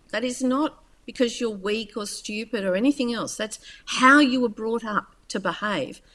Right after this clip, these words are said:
And I'm not blaming your parents either. Elizabeth Broderick said it best. She's the ex-sex discrimination commissioner. She said,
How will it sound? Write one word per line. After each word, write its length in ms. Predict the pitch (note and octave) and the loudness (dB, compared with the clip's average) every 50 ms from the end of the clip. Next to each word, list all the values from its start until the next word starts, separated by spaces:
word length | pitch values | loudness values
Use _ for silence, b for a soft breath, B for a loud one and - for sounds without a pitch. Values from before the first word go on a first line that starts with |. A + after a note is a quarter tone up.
| B B B B B | B B B B B
And 100 | B B3+ | B 4
I'm 100 | C#4 C#4 | 6 6
not 160 | C#4 C4+ C4+ | 4 4 4
blaming 260 | C4+ B3+ B3+ B3+ B3 | 2 2 4 2 2
your 80 | A#3+ A#3 | 0 -2
parents 500 | - - C4 C4+ C4 B3+ A#3 G#3 - - | -2 0 0 2 2 0 -2 -4 -6 -6
either. 420 | A3+ A#3 C4+ C#4+ B3 D#3+ - - - | -4 -2 -2 -2 -2 -2 -6 -6 -6
Elizabeth 500 | - G3+ A3+ B3 A#3+ A#3 B3 A#3 G#3+ - | -4 -4 -4 -4 -4 -2 -2 -4 -4 -4
Broderick 420 | - G#3+ A3+ A#3 B3 A#3 G3 - | -8 -6 -4 -2 -2 -2 -4 -6
said 200 | - - - D#3+ | -6 -4 -4 -2
it 180 | E3+ - - _ _ _ | -4 -4 -10 _ _ _
best. 320 | - F3 E3+ A3+ A#3+ - - | 0 0 2 0 0 -4 -6
She's 200 | - G3+ F#3+ F#3+ | -8 -8 -6 -2
the 120 | F3 E3+ | 0 0
ex-sex 580 | E3 - - - - G3 F#3+ - - - - - B B B B B B B B | 0 -2 -4 -8 -8 -10 -10 -10 -12 -14 -14 -16 B B B B B B B B
discrimination 720 | F3+ F#3 - - G#3+ F3+ F3+ F#3 G3 A#3+ - - A3+ G#3+ | -8 -6 -4 -4 -2 0 0 2 2 0 0 -2 -4 -6
commissioner. 440 | - G#3 E3 D#3 - - F#3+ F#3 F#3+ | -4 -4 -4 -4 -4 -4 -4 -4 -4
She 200 | - - A#3 A3+ | -4 -4 -6 -6
said, 420 | - - - A#3+ A3 G#3 F#3+ G3 | -6 -4 -2 -2 0 -2 -2 -6